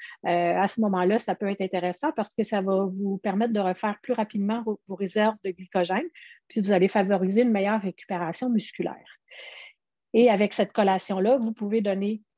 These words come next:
un bolus, euh, qui peut être réduit de cinquante pour cent, toujours en fonction de votre glycémie. Puis pour la collation au coucher, ben ça aussi, ça va dépendre, votre glycémie atteint combien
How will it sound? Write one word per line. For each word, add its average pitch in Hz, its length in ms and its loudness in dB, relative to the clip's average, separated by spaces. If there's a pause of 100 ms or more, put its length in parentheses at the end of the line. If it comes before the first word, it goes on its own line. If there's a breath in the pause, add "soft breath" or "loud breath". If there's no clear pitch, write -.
(100)
un 202 140 -6
bolus, 185 640 -2 (100)
euh, 175 180 -4
qui - 160 -20
peut 220 120 2
être 190 160 4
réduit 185 360 0
de 190 120 4
cinquante 180 420 0
pour - 160 -4
cent, 202 300 -4
toujours 196 280 0
en 180 80 4
fonction 180 360 0
de 202 100 4
votre 185 160 0
glycémie. 165 540 -6 (720)
Puis - 140 -20
pour 208 120 4
la 196 120 6
collation 196 440 4
au 233 80 0
coucher, 277 380 -2
ben 214 120 -2
ça - 140 -6
aussi, 208 220 -4
ça 254 140 -2
va 196 100 -2
dépendre, 220 400 0 (540)
votre 208 160 0
glycémie 208 400 2
atteint 202 180 0
combien 185 400 -2